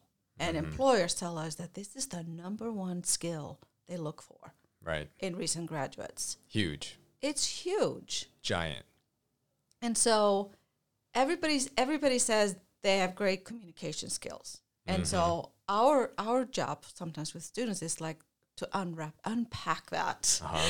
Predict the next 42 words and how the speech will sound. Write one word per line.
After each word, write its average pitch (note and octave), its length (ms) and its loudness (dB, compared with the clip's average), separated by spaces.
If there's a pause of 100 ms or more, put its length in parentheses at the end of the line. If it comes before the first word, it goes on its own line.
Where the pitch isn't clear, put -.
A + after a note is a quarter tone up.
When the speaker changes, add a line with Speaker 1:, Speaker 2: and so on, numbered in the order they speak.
(120)
Speaker 1:
<laughs> - 120 -14
Because B3+ 560 6
if C4 160 6
some, B3 280 4
if A#3 200 2
you A3 80 0
say, G#3+ 220 2
"Hey, A3+ 80 0
tell D4+ 220 -4
me F4 140 -2
about D#4+ 240 2
your C4+ 140 0
communication B3+ 720 2
skills," G#3 440 0
and F#3 80 -6
they G3 100 -6
go, F#3 240 -14 (580)
"Um, A3+ 260 0 (500)
I, G#3+ 120 -6 (760)
I, E3+ 300 4 (500)
I F#3+ 300 2 (320)
like F#3+ 200 2
talking G3 300 0
to C#4 80 4
people." E4 480 8 (160)
Speaker 2:
<laughs> - 140 0
Speaker 1:
Like, B3+ 360 10 (240)
you A3 120 4
know, A3+ 240 8 (520)
it's A3 240 -4
so E4+ 220 2
hard F#4+ 300 -2
to C#4+ 60 0
say, D4 340 2
"What B3+ 240 -4
is F#4 180 -2
it F4+ 100 -2
exactly? F3 600 -2
Like, G3 280 -12
what F4+ 160 -4
are D#4 120 -2 (280)
my B3 300 -2